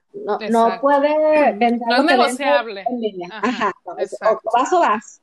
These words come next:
Speaker 1: Y,
Speaker 2: Ujú.
Speaker 1: y en este momento es el mayormente productivo económicamente, ¿no?
Speaker 2: Sí. Ujú.
Speaker 1: Entonces, pues, tomamos la decisión de, pues, sí, está bien, yo me quedo aquí, o sea,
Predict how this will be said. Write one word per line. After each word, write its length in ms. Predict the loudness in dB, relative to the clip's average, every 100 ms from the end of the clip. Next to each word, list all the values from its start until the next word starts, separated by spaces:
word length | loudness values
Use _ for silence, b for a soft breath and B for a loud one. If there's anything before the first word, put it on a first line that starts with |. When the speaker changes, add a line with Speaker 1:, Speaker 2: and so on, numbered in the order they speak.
| _ _ -16
Speaker 1:
Y, 200 | -2 0
Speaker 2:
Ujú. 140 | 0 -2
Speaker 1:
y 80 | -2
en 100 | 0
este 200 | 0 2
momento 600 | 4 4 2 2 2 0 -2
es 400 | -2 0 -2 -8 _ _
el 460 | 2 4 6 4 4
mayormente 800 | 0 0 2 2 2 2 2 0 0
productivo 480 | 0 2 2 2 2
económicamente, 760 | 2 0 0 -2 0 0 0
¿no? 80 | -2
Speaker 2:
Sí. 280 | -4 -6 -12 _ _ -4
Ujú. 120 | 0 0
Speaker 1:
Entonces, 680 | -2 -4 2 2 2 -8 _ _
pues, 200 | 0 2
tomamos 280 | 2 2 4
la 80 | 4
decisión 360 | 2 -2 -4 -4
de, 100 | -4
pues, 200 | -8 -6
sí, 100 | -6
está 240 | -2 0
bien, 220 | 0 0
yo 120 | 0 0
me 160 | -2
quedo 220 | 0 2
aquí, 340 | 2 0 0 0
o 80 | 0
sea, 180 | -6